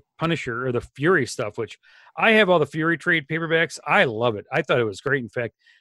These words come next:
before this, uh, before I the My War Gone By came out,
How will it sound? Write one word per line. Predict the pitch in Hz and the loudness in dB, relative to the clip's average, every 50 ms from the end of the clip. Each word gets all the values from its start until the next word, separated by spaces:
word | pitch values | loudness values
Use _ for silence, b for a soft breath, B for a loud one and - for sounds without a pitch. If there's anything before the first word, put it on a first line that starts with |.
| b b _ _ _ _ _ _ | b b _ _ _ _ _ _
before | - 143 - - 202 214 214 | -2 0 4 6 8 8 8
this, | 175 165 160 139 - - | 8 6 4 2 0 -2
uh, | 170 151 139 135 131 127 120 - _ _ _ | -2 0 0 0 0 -2 -4 -8 _ _ _
before | 165 143 - - 190 196 196 190 180 175 135 | -6 -6 -2 0 2 4 4 4 4 2 2
I | 151 151 143 139 - _ _ _ _ _ _ _ _ _ _ _ _ - | 0 0 -2 -2 -6 _ _ _ _ _ _ _ _ _ _ _ _ -4
the | 139 127 120 123 131 _ | -4 -4 -4 -6 -10 _
My | 151 143 151 151 | -2 0 2 2
War | 151 143 143 156 160 143 | 2 4 4 4 4 4
Gone | 127 139 127 123 123 | 2 -2 -4 -2 -2
By | 113 147 151 156 160 156 | 0 0 2 2 0 -2
came | 151 - - 131 123 123 139 | -4 -8 -10 -8 -6 -4 -2
out, | 165 175 147 123 120 113 | -2 -2 -2 -2 -4 -8